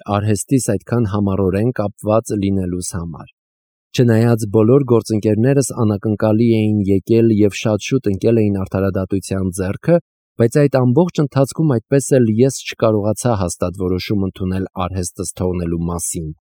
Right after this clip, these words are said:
մանավանդ որ հիմա շատ էի հեռու աղքատ լինելուց։ Գայթակղությունը, որին ենթարկվել է տալիս կարիքը, բոլոր նման արատների այդ հիմնական հարուցիչը,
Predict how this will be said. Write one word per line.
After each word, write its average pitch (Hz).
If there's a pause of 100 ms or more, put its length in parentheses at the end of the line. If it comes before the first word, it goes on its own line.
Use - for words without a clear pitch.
(200)
մանավանդ 104
որ 104
հիմա 104
շատ 101
էի 78
հեռու 82
աղքատ 87
լինելուց։ 78 (920)
Գայթակղությունը, 147
որին 117
ենթարկվել 131
է 117
տալիս 104
կարիքը, 101 (380)
բոլոր 160
նման 123
արատների 104
այդ 117
հիմնական 107
հարուցիչը, 90